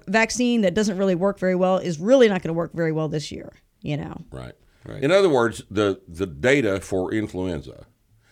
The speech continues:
Speaker 2: and coronavirus are not analogous.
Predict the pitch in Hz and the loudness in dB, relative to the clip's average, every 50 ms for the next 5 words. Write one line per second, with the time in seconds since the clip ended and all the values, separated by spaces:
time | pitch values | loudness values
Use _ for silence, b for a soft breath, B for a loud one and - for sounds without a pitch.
0 | _ _ _ _ 95 95 92 - - 101 107 110 107 98 82 90 95 92 80 73 | _ _ _ _ -4 -4 -2 -2 -2 0 2 2 2 2 2 2 2 2 0 -2
1 | 76 - - - - - 87 90 90 90 95 101 107 104 - - 87 87 92 98 | -4 -8 -10 -12 -6 -4 -2 -2 0 0 0 0 0 0 -2 -2 -2 -2 0 0
2 | 98 80 67 58 - - - - - | 0 -2 -4 -6 -12 -18 -20 -20 -20